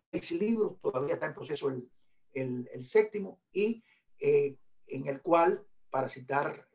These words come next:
eh, solo un ejemplo de su trascendencia, eh, surgió, eh, la propuesta de que el veintiséis de noviembre fuera declarado Día Nacional del Merengue, después que, eh, se declarara el merengue como patrimonio nacional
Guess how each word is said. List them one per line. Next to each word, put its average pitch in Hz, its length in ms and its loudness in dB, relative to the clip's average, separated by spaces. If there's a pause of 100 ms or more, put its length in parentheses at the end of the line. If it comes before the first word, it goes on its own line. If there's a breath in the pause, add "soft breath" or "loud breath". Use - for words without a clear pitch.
(120)
eh, 123 260 -8
solo 151 320 -4
un 156 80 -8
ejemplo 139 400 -6
de 131 80 -6
su 123 340 -10
trascendencia, 180 720 -6 (360 soft breath)
eh, 139 80 0
surgió, 165 640 6 (260 soft breath)
eh, 131 140 0
la 147 180 0
propuesta 180 680 0 (240)
de 139 200 -4
que 143 360 2
el 135 260 -6
veintiséis 139 440 -4
de 165 60 -6
noviembre 160 420 -4
fuera 160 320 -2
declarado 151 480 0
Día 147 200 -6
Nacional 147 440 -6
del 147 200 -10
Merengue, 175 500 0 (300 loud breath)
después 139 500 2
que, 156 340 0 (300 soft breath)
eh, 143 140 -2
se 143 180 -2
declarara 147 540 2
el 147 60 -4
merengue 151 400 -2
como 143 220 -8
patrimonio 135 420 -4
nacional 180 580 -4